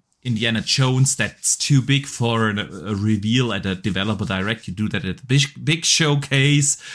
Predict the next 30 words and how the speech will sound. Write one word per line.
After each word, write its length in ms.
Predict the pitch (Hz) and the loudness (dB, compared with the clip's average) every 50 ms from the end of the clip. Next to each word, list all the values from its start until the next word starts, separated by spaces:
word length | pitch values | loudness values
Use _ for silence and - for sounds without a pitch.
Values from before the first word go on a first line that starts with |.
| - - - - | -14 -16 -10 -6
And 340 | - 127 127 123 120 - - - - _ _ _ | -2 -2 0 0 -2 -4 -6 -12 -18 _ _ _
yeah, 280 | - 135 147 147 131 | -2 0 0 0 0
we, 260 | 120 127 131 117 - - | 0 0 -2 -2 -4 -4
I 160 | 123 139 143 | -2 0 2
still 300 | 143 139 - 190 185 170 | 2 2 2 2 2 2
expect 400 | 147 139 - - - 127 127 - | 2 0 0 -2 -2 -2 -4 0
Hellblade 400 | - 139 131 135 120 127 123 127 - | 0 2 2 2 2 0 0 -2 -2
to, 100 | - - - _ - | -6 -8 -8 _ -12
to 120 | - 135 | -12 -10
come 240 | - - - 127 120 | -8 -6 -4 -2 0
out 240 | 117 113 113 110 92 | 0 0 0 0 -2
in 120 | 101 107 | -2 -4
the 60 | 95 | -4
first 440 | 95 - - 123 127 131 - - - | -4 -2 0 0 2 2 0 -2 -2
half 260 | - 127 127 131 131 | 0 0 0 0 0
of 160 | 131 117 - - | -2 -8 -6 -4
this 240 | - 120 - - | -2 -2 -2 0
year. 220 | - 127 120 117 113 - _ _ _ _ _ _ _ _ _ _ _ _ _ _ - - | 0 0 0 0 -2 -6 _ _ _ _ _ _ _ _ _ _ _ _ _ _ -16 -6
So 380 | - - 135 117 113 113 104 - - - - - - - | -2 0 2 2 2 2 0 -2 -6 -16 -20 -20 -12 -4
I 100 | - 131 | 0 2
was 180 | 143 156 143 143 | 2 4 2 2
expecting 540 | 131 - - - 120 117 - - 110 107 | 0 -2 -2 -4 -4 -2 -2 0 0 0
that, 340 | 95 101 117 117 123 - - _ _ - - _ _ _ _ _ | 0 0 0 0 0 -2 -6 _ _ -20 -20 _ _ _ _ _
but, 560 | 123 120 113 113 110 110 110 - - - 143 139 - | 0 2 2 2 2 0 -2 -4 -6 -6 -6 -6 -4
um, 520 | 131 127 123 117 113 113 110 104 107 - _ _ _ _ _ _ _ _ _ _ _ _ _ | -2 0 2 2 4 2 2 2 0 -6 _ _ _ _ _ _ _ _ _ _ _ _ _
having 440 | - 127 135 180 190 185 170 165 - - | -2 0 2 2 4 2 2 0 -4 -4
all 300 | - 180 202 226 233 202 | 0 2 2 4 4 4
of 120 | 147 123 | 2 2
those 300 | 110 123 117 113 113 - | 0 0 0 2 0 0
games, 580 | - - 110 95 90 92 98 98 - - - - | -2 -2 -4 -2 -2 -2 -2 -2 -2 -2 -4 -4